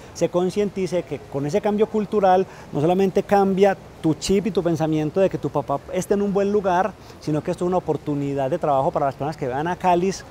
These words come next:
como su ejemplo a seguir, para que ellos mismos creen su propia empresa, busquen en este subsector o en este segmento de la, del sector salud una oportunidad de trabajo y tener cómo, vuelvo y repito, eh, suplir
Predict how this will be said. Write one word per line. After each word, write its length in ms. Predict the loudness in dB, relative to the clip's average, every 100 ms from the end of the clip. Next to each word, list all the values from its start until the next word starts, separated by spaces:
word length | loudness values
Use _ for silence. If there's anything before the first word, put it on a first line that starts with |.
| -16
como 260 | -6 -4 -4
su 180 | -2 -4
ejemplo 600 | 0 0 2 0 2 4
a 40 |
seguir, 420 | 4 0 2 2 0 -8 -20 -6
para 160 | -4 -2
que 120 | -2
ellos 140 | 0
mismos 240 | 0 0 0
creen 280 | -2 -2 -2
su 100 | 0
propia 320 | 2 2 0
empresa, 440 | 0 0 0 0
busquen 460 | 2 2 2 0 -4
en 140 | -2
este 240 | -4 -2 -4
subsector 800 | -4 0 0 0 -4 0 2 4
o 40 |
en 60 | 2
este 180 | 0 -4
segmento 500 | -2 -2 -2 -2 0
de 120 | 2
la, 180 | 0 0
del 160 | -2
sector 300 | -2 -4 -4
salud 360 | -2 2 4 2 -2 -20 -20 -6
una 140 | 0 0
oportunidad 380 | 0 -4 -4
de 80 | -4
trabajo 520 | -2 -2 0 -2 -4 -8 -14 -20 -10
y 80 | -8
tener 340 | -4 -4 -4 -2
cómo, 460 | 2 4 4 -2 -4 -12 -20 -20 -20 -6
vuelvo 260 | 0 2 2
y 40 |
repito, 540 | 0 0 -2 0 -4 -4
eh, 180 | -6 -6
suplir 600 | -2 -2 0 2 2